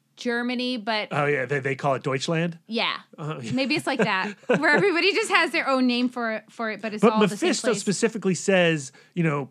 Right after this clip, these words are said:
Speaker 2: people go to all their various heavens,
Speaker 1: Right.
Speaker 2: but all the bad people come to me. And so that's what they're fighting here.
Speaker 1: Yeah, but I guess everybody wants to kick it with their god, but nobody, when it comes to being tortured for all eternity, people are not that picky.
Speaker 2: Sure, sure, sure.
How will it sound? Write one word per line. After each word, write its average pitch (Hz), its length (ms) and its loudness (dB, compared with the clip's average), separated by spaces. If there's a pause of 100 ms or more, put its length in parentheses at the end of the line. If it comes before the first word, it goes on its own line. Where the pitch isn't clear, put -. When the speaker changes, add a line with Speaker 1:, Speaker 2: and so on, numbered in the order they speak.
(120)
Speaker 2:
people 226 300 0
go 170 240 4
to 170 100 2
all 160 220 4
their 175 120 2
various 143 460 0
heavens, 127 640 0
Speaker 1:
Right. 202 320 -2 (260)
Speaker 2:
but 160 220 4 (300)
all 190 240 6
the 165 120 4
bad 156 400 4
people 131 300 -6
come 139 280 -4
to 107 100 -6
me. 98 400 -12 (460)
And 135 160 -6
so 135 120 -4
that's 151 280 0
what 147 140 -2
they're 117 140 -6
fighting 113 400 -6
here. 101 360 -16
Speaker 1:
Yeah, 285 120 -2 (160)
but 370 100 2
I 370 80 2
guess 403 160 -2
everybody 359 340 -2
wants 285 220 -2
to 269 80 -6
kick 269 240 -4
it 247 100 -4
with 226 200 -4
their 226 180 -2
god, 214 260 0
but 208 140 -6
nobody, 220 360 -2
when 226 140 -2
it 220 40 -2
comes 233 200 0
to 247 60 0
being 208 240 -4
tortured 220 380 -6
for 220 100 -6
all 196 120 -2
eternity, 190 600 -6
people 208 240 -8
are 190 40 -6
not 190 160 -6
that 190 140 -8
picky. 277 440 -4
Speaker 2:
Sure, 127 340 -4
sure, 127 260 -6
sure. 123 320 -12